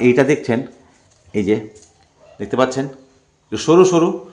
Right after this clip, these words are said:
এটা অনলাইনে সিড কিনেছিলাম, এটা আসলে গ্রীষ্মকালীন। এটার পাকাও আছে, আমি আপনাদের দেখাবার চেষ্টা করছি। এই যে, এই দেখুন,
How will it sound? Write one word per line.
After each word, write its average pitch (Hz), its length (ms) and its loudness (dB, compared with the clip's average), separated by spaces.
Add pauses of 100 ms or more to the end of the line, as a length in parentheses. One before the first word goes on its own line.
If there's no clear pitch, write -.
এটা 151 180 2
অনলাইনে 165 420 4
সিড 170 180 0
কিনেছিলাম, 139 500 -4
এটা 123 220 2
আসলে 123 260 0
গ্রীষ্মকালীন। 85 560 -4 (500)
এটার 113 220 -6
পাকাও 127 360 2
আছে, 139 260 0
আমি 135 140 -2
আপনাদের 123 220 -4
দেখাবার 107 380 0
চেষ্টা 117 220 -4
করছি। 107 380 -6 (500)
এই 85 120 -6
যে, 73 140 -16 (1400)
এই - 60 -20
দেখুন, 127 280 -12